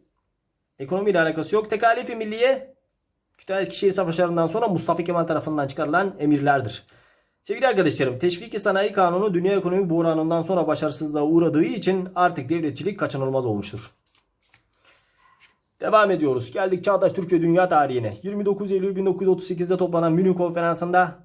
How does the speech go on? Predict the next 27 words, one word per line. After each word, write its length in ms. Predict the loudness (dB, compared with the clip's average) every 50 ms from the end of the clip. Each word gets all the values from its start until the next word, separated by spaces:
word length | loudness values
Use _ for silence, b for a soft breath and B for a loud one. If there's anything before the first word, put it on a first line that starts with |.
| _ _ _
hangi 300 | -6 -4 -4 -2 -4 -2
kararlar 420 | 0 0 2 2 2 0 0 0
alınmıştır? 640 | 2 2 2 2 2 0 0 -2 -4 -4 -6 -8 -14 _ _ _ _ _ _ _ _ _ _ _ _ _ _ _ _ _
Şimdi 300 | -10 -4 -2 -2 2 2
bu 100 | 2 2
konferansta 800 | 2 2 2 2 2 2 2 0 -2 -2 -4 -6 -6 -6 -12 _ _
İngiltere 460 | -4 -4 -2 -2 -2 -2 -2 -4 -2
yatıştırma 480 | -2 -2 -4 -4 -6 -4 -2 -2 -2 -2
politikası 460 | -4 -6 -6 -6 -6 -8 -8 -6 -6
izliyor. 240 | -6 -4 -4 -6 -6 -4
O 140 | -2 0 0
yüzden 300 | 0 0 0 0 2 2
de 80 | 0 -2
Südetel 480 | -2 0 0 0 2 2 0 0 2
bölgesini 380 | 0 0 0 0 -2 0 2 2
Almanya'ya 420 | 2 4 2 2 2 0 0 -2
veriyorlar. 500 | -2 -6 -6 -6 -6 -8 -10 -12 -12 -18 _ _ _
Bununla 320 | -6 -4 -4 -2 -2 0 4
beraber 400 | 4 4 4 4 0 -2 -2 -2
Çekoslovak 560 | -4 -4 -4 -4 -4 -4 -4 -2 -2 -2 -2
toprakları 600 | -4 -4 -4 -4 -4 -2 -2 -2 -2 -2 -4 B B B B B -2
İngiltere 440 | 0 2 2 2 2 2 0 2 0
ve 80 | 0
Fransa'nın 420 | 0 0 0 0 2 0 -2 0 0
garantörlüğü 500 | 2 2 2 2 2 0 -2 0 2 0
altına 280 | 0 0 -2 -4 -6
giriyor. 340 | -4 -4 -6 -6 -6 -8